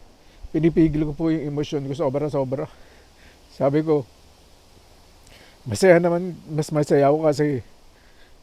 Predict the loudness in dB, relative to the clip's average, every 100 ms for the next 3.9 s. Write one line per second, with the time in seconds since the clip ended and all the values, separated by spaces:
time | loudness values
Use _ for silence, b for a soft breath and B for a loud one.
0 | -20 -20 -20 -20 -18 -16 -16 -18 -12 -6
1 | -4 -4 0 2 2 0 0 4 4 4
2 | 2 2 4 4 4 4 4 4 4 2
3 | 0 0 4 6 6 6 4 2